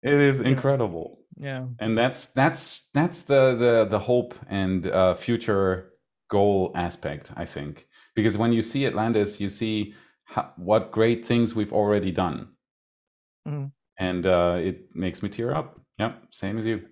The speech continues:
Speaker 2: But it, same, it, it goes back to that thing of, like, there's some people, I guess, like us, that just, it is a very emotional thing, space
Speaker 1: Yes.
Speaker 2: flight is.
Speaker 1: It is.
Speaker 2: Um,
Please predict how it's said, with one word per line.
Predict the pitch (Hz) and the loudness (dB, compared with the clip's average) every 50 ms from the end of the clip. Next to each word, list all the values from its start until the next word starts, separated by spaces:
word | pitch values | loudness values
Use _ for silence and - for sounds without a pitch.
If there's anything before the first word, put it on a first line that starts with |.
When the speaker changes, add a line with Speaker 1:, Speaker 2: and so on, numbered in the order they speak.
| _ | _
Speaker 2:
But | - 208 226 226 | -10 -8 -8 -8
it, | 208 - - 165 - | -8 -10 -14 -18 -10
same, | - 247 262 254 196 | -6 -4 -4 -2 -4
it, | 165 - 202 | -4 -6 -6
it | 233 196 202 202 196 165 | -6 -4 -2 -2 -2 -2
goes | 196 208 226 208 | -2 -2 0 0
back | 196 190 185 | 0 -2 0
to | - 180 | 0 -2
that | 175 165 - | -2 -2 -2
thing | 190 214 220 | -4 -4 -2
of, | 185 143 | -2 -2
like, | 147 139 139 | -2 -2 -2
there's | 156 151 147 - | -4 -4 -4 -4
some | 160 156 165 | -4 -6 -4
people, | - 175 180 180 180 165 160 156 151 139 139 - - | -4 -4 -6 -4 -2 -2 0 0 -2 -2 -6 -10 -10
I | 147 | -8
guess, | 135 160 147 - | -6 -6 -6 -4
like | 156 147 156 - | -4 -4 -4 -2
us, | 190 214 180 139 - | -2 -2 -2 -4 -6
that | - 135 131 131 - - _ _ | -8 -10 -10 -10 -12 -14 _ _
just, | 139 143 156 147 - - - - - _ _ _ _ _ _ _ _ _ _ _ _ _ _ _ _ _ - | -10 -6 -6 -6 -6 -10 -14 -18 -20 _ _ _ _ _ _ _ _ _ _ _ _ _ _ _ _ _ -8
it | - 165 | -4 -4
is | 165 143 156 | -2 -2 -2
a | 165 156 | -2 -2
very | 135 156 151 160 165 165 | -2 -2 -2 -2 -2 -4
emotional | 160 151 147 151 151 151 143 - 156 147 143 139 135 135 131 127 131 - _ | -4 -4 -4 -2 -4 -4 -4 -6 -6 -6 -4 -4 -4 -6 -6 -8 -12 -12 _
thing, | - 151 139 120 - 90 87 - 143 _ _ _ _ _ _ | -8 -6 -6 -6 -8 -12 -16 -20 -20 _ _ _ _ _ _
space | - - - 139 131 - | -16 -10 -10 -8 -8 -8
Speaker 1:
Yes. | - 82 | -8 -10
Speaker 2:
flight | - 90 98 95 | -10 -10 -12 -14
is. | - - - - - - - _ _ _ _ _ _ _ _ _ _ _ | -16 -16 -16 -16 -18 -20 -20 _ _ _ _ _ _ _ _ _ _ _
Speaker 1:
It | - 92 87 | -8 -6 -6
is. | 78 | -4
Speaker 2:
Um, | 127 127 127 127 127 127 123 123 | -6 -6 -8 -8 -10 -10 -12 -14